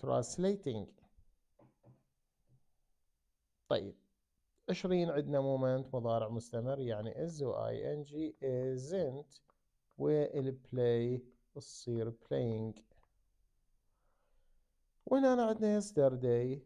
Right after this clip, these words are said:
إذا في حالة النفي didn't.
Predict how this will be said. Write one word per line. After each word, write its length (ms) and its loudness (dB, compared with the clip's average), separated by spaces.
إذا 520 0
في 140 -2
حالة 460 0
النفي 560 -2
didn't. 680 -4